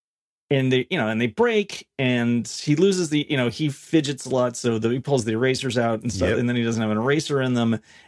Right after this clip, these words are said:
Speaker 1: And it's, they were a really bad fit for him. And then we realized that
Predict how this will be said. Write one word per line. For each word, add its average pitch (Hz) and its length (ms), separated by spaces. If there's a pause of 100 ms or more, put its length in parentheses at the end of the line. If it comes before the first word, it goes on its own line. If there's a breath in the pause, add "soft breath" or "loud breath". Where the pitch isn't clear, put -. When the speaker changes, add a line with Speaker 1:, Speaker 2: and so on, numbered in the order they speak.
Speaker 1:
And 117 600 (240)
it's, - 400 (720)
they 139 140
were 147 180
a 120 40
really 123 320
bad 107 340
fit 104 200
for - 160
him. 104 320 (260)
And 110 340
then 123 180
we 127 80
realized 107 380
that 104 140